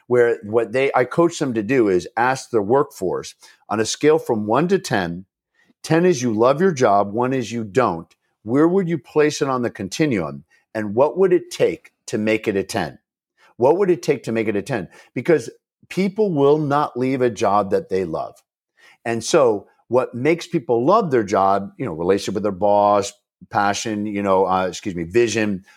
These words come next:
a lot of other, uh, things, but it's different for different folks. But love is a big driver. Another big driver is security. Um, a lot of reasons why people, um, uh, uh, resist change is because they're worried what's gonna happen with their job.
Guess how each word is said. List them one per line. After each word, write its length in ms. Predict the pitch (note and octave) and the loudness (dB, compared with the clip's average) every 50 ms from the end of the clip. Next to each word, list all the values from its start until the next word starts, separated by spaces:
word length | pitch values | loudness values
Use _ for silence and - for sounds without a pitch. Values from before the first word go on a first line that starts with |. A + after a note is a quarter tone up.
| _ _ | _ _
a 60 | - | 0
lot 200 | A2+ B2+ C#3+ E3 | 2 4 4 4
of 80 | D#3+ B2+ | 4 2
other, 240 | B2 A2 G#2+ G#2 G2 - - | 2 2 0 -2 -4 -4 -4
uh, 120 | A#2 A#2 A2 | -2 -2 -2
things, 300 | - F3+ F#3+ F3 C#3 A2+ | -2 -2 -2 -2 0 0
but 280 | B2+ A#2 A2+ - _ _ _ - | 0 -2 -2 -4 _ _ _ -8
it's 200 | C#3 B2+ - - | -8 -8 -2 0
different 300 | - F#3+ A3 A#3 G3+ C#3+ | 2 2 2 0 -4 -4
for 80 | C3 A#2+ | -2 0
different 320 | C#3 D3+ D3+ C3 A2+ G2 | 0 0 -2 -2 -4 -2
folks. 240 | - G#3+ F#3+ - - | -2 -2 -2 -2 -4
But 140 | - A#2+ - - - | -6 -6 -6 -6 -4
love 340 | A2 B2+ E3+ G3 A#3 A3 | 0 0 2 2 2 2
is 120 | A3 D#3+ B2 | 0 0 -2
a 60 | A#2 | -2
big 220 | F#2 A#2+ A2 G#2 | 0 0 -2 -2
driver. 420 | F#2 G2+ G2 E2+ D#2+ D#2 - - - _ _ _ _ _ _ - | 0 0 0 2 0 0 -4 -10 -18 _ _ _ _ _ _ -6
Another 440 | B2 B2+ C3 C#3 E3 G3+ A3 A3+ F#3 | -4 -2 0 2 2 2 4 2 2
big 200 | B2+ C3+ A#2+ G2+ | 2 0 -2 0
driver 380 | F#2+ A2 G2+ G#2 G2 G2+ A2 | 0 0 2 2 2 0 0
is 260 | A2 - A2+ A2 G2+ - | 0 0 0 0 -2 -4
security. 680 | - A2+ - - - F#3+ A3 A3+ D#3+ F#2 D#2 C#2+ - _ _ _ _ _ _ _ - | -8 -10 -6 -2 0 2 2 2 2 0 -4 -10 -14 _ _ _ _ _ _ _ -2
Um, 360 | C3+ C3+ B2+ A#2 A2+ A2 - _ - | 0 2 2 2 0 -2 -6 _ -4
a 60 | B2+ | 0
lot 200 | C#3 D#3+ G3 A3 | 2 2 2 2
of 100 | A3 E3+ | 2 2
reasons 300 | E3 E3+ D3+ D#3+ D#3 A#2+ | 0 0 0 -2 -2 0
why 180 | C3+ C3+ B2+ | 2 0 0
people, 480 | A#2+ - - C#3 C3 - C#3+ C3+ B2 A#2 - - | 0 -2 -4 -4 -2 0 0 0 0 0 0 0
um, 340 | A2 A2 G#2+ G#2 G2+ G2+ - - | 0 0 0 0 0 -4 -6 -6
uh, 340 | - G#2 G2+ F#2+ F#2 F2+ F2+ F2+ - - | -6 -4 -2 -2 -2 -4 -4 -6 -8 -6
uh, 100 | F#2+ F#2+ | -6 -4
resist 640 | F#2+ G2+ A2 G#2+ G2 A2+ D#3+ E3+ E3 - - - _ | -2 0 -2 0 0 0 0 0 -2 -4 -16 -16 _
change 540 | - - E3 E3 D3+ G#2+ E2+ D#2 D#2+ - - _ _ _ _ | -6 -2 -2 -2 -2 -2 -4 -8 -12 -16 -20 _ _ _ _
is 140 | - B2 A#2+ | -6 -6 -4
because 200 | C3 B2+ E3 D3+ | -2 -2 0 2
they're 100 | D3+ D3+ | 2 4
worried 200 | D#3+ G3 A3+ F#3+ | 4 2 2 2
what's 160 | E3+ D#3 - | 0 -2 -2
gonna 160 | - F3 D3+ | -2 -2 0
happen 200 | D3+ D#3+ C#3+ D#3 | 0 -2 -2 -2
with 100 | C3+ B2 | 0 0
their 100 | G#2+ G#2+ | 0 2
job. 340 | F#2 D3 F3 A#3 G3+ C3 - | 2 2 2 2 0 -4 -10